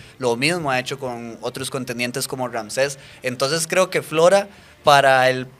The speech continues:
para Perseo no va a ser un problema. Creo que el problema para Gabo va a ser más que todo su archirrival Carlos Ernesto de la Rivera, pero siento que Gabo con el equipo que va a armar, que de aún no tenemos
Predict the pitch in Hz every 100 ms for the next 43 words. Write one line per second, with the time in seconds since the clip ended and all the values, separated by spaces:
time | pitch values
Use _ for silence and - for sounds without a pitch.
0 | - 139 135 143 131 180 214 190 180 180
1 | 170 170 165 165 151 127 113 101 - -
2 | 131 160 143 131 131 147 139 - - 127
3 | 117 117 123 143 139 131 139 135 135 135
4 | 139 139 139 139 127 143 131 120 110 131
5 | 131 127 - 127 117 117 120 139 143 -
6 | - - 143 135 131 123 117 151 143 131
7 | 151 147 127 123 147 139 120 123 143 143
8 | 127 113 110 110 131 160 156 135 147 143
9 | 139 139 127 120 120 113 131 165 160 170
10 | 170 185 170